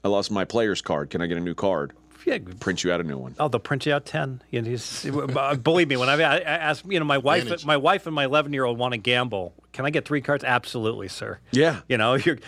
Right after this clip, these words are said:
Speaker 2: you're gonna play slots with those cards? Yes.
Speaker 1: Let's get this started. Uh, all right.
Speaker 2: <laughs>
Speaker 1: So, like we said, lots of volatility in the, in the M L B totals market.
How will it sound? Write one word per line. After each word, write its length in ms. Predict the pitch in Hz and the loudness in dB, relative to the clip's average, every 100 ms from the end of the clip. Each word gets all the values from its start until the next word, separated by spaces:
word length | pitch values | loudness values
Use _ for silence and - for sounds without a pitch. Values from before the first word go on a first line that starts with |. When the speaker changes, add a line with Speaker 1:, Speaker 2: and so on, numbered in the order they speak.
| - | -2
Speaker 2:
you're 80 | 190 | 2
gonna 140 | 208 | 2
play 180 | - 196 | 4 2
slots 460 | - 165 175 190 190 | 2 2 2 2 -2
with 100 | 185 | -4
those 220 | 180 151 | -4 -2
cards? 420 | 165 170 160 - | 0 0 -2 -4
Yes. 300 | 123 101 - | -2 -2 0
Speaker 1:
Let's 160 | 104 - | -2 0
get 160 | 110 | 0
this 120 | 113 | 4
started. 440 | - - 90 76 - - - - - | 4 4 4 2 -2 -6 -4 -6 4
Uh, 460 | 120 123 120 113 113 - | 8 8 6 6 4 4
all 120 | 127 | 6
right. 180 | 117 92 123 - | 6 2 -4 -8
Speaker 2:
<laughs> 80 | 135 | 0
Speaker 1:
So, 640 | 147 165 143 131 131 123 - | 4 6 6 6 4 2 2
like 260 | 123 139 135 | 6 6 4
we 80 | |
said, 220 | 123 113 101 | 2 4 6
lots 260 | 113 131 | 6 4
of 80 | 120 | 4
volatility 560 | 117 113 - 117 107 104 | 4 4 2 2 4 2
in 120 | 95 | 2
the, 180 | 95 98 | 0 2
in 100 | 110 | 2
the 80 | 104 | 2
M 120 | 107 | 2
L 80 | 101 | 2
B 140 | 98 | 0
totals 420 | - 104 101 92 | 0 2 2 2
market. 460 | 92 90 87 92 | 2 0 2 0